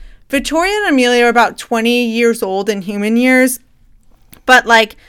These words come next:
Oh, but hell time passes differently. So ho-, if this is part of hell, then how did the time pass differently there?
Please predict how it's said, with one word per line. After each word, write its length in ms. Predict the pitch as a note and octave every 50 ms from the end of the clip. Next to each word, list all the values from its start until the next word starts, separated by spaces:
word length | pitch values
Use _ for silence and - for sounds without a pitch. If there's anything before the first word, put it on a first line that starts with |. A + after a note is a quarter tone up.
| _ _ _ - - - - - B3
Oh, 280 | C4 C4+ B3+ - - -
but 200 | - B3+ A#3+ A#3
hell 240 | - - B3 C4 C4+
time 280 | - - F4 D#4+ D#4
passes 480 | - C#4 C4 A#3+ A#3 B3+ - C4+ B3 A#3
differently. 640 | - A#3 A#3 A#3 - A#3 G#3 G3+ A3 A3 G#3 G#3
So 240 | G3 - - A#3 A3+
ho-, 160 | A3+ A#3 A#3 - -
if 160 | B3 A#3+ -
this 160 | B3 C4 -
is 100 | D4+ D4
part 220 | - - E4 C#4
of 80 | C#4 C#4+
hell, 280 | - - B3+ A#3 A3+ G#3
then 120 | A3 A3+
how 260 | A3+ A3+ A3+ A3 A3+
did 180 | A#3 B3 B3 A3
the 60 | B3
time 300 | A#3 - B3+ A#3+ A#3+ A#3
pass 260 | A#3 A#3 G#3 A3 -
differently 440 | - E4 F4 F4 F#4 E4 D4+ E4+ E4+
there? 340 | D4+ E4 D#4+ D#4+ D#4+ D4+